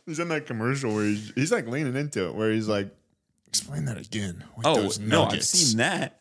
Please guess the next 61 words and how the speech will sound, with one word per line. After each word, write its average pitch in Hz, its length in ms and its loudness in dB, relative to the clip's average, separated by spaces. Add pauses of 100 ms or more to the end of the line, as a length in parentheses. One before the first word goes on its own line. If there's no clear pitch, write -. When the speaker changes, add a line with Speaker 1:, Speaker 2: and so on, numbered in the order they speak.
Speaker 2:
I've 123 140 4
Speaker 1:
Yeah. 139 80 6
Speaker 2:
seen - 280 4
that, 165 280 4
but 135 40 2
I 139 100 4
Speaker 1:
<laughs> 156 40 4
Speaker 2:
didn't 147 160 2
see 147 280 2
the 131 120 0
one 131 220 0
where 123 160 0
he 120 100 0
has 123 240 2
a 110 80 -6
shoebox. 117 840 -2
Speaker 1:
It's 135 140 6
not 156 220 2
commercial. 110 480 0
Speaker 2:
With 80 80 -2
a - 20 0
Speaker 1:
It's, 120 140 -2
like, 110 160 0
a 95 60 -2
Speaker 2:
cheeseburger. 92 40 -4
Speaker 1:
locker 104 260 -2
room 95 220 -8
footage. 104 260 -8
Speaker 2:
Yeah, 120 200 2
no, 107 160 -2
I 107 100 0
didn't 101 160 -4
see 95 160 -6
that. - 160 -6 (240)
Speaker 1:
Yeah. 90 240 -10 (420)
Speaker 2:
That's 185 160 -2
funny. 85 380 -6
Speaker 1:
<laughs> - 60 -20 (760)
Okay. 101 260 0 (160)
Speaker 2:
<clears throat> - 160 -16
Do 139 80 0
you 135 60 4 (120)
wanna 117 120 4
Speaker 1:
Um, 110 60 0
Speaker 2:
get 110 120 2
into 107 240 0
the, 95 200 0
uh, 95 200 0 (240)
get 101 140 -4
to 98 100 -8
know 95 160 0
the 95 80 -6
bros? 98 560 2
Speaker 1:
Let's - 180 -2
do 117 200 2
it. - 140 -4 (480)
Justice, - 560 -4
your 113 120 -2
turn 120 260 -4
to 107 100 -2
ask. 147 240 -6